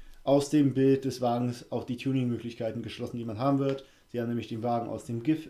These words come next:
verglichen mit dem, was man schon bisher gesehen hat.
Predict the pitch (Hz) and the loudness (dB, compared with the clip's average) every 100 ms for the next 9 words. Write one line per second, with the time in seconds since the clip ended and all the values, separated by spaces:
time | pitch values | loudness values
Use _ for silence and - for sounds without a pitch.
0 | - 123 131 131 135 131 123 127 127 123 | -12 -8 -4 -2 -2 -4 -4 -2 -2 -4
1 | 120 120 117 - 117 - 127 117 - 110 | -8 -6 -8 -8 -16 -10 -8 -6 -6 -6
2 | 104 101 107 107 92 82 - | -6 -6 -6 -6 -8 -12 -16